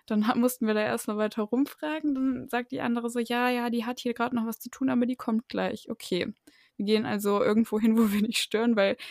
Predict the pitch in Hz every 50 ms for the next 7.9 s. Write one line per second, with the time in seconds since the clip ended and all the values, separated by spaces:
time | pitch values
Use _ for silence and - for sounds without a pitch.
0 | - - - - - - - - - - - - - - - _ _ _ _ -
1 | - - - - 440 - 262 214 233 233 233 247 254 - 208 - 247 - - 214
2 | 196 208 220 247 254 - 214 214 214 202 - 214 220 226 208 202 202 226 247 247
3 | 226 196 202 226 - - 220 208 208 233 220 220 233 214 220 - 240 220 214 208
4 | 240 262 262 240 214 220 240 254 262 262 - - - 240 233 233 233 233 - 208
5 | 208 208 208 214 208 208 202 - 247 254 254 254 254 - 254 233 - 262 - -
6 | - 247 240 - _ - - - 254 262 277 - - 240 233 220 208 233 247 247
7 | 233 240 254 - - 214 220 214 214 - - - - - - 247 262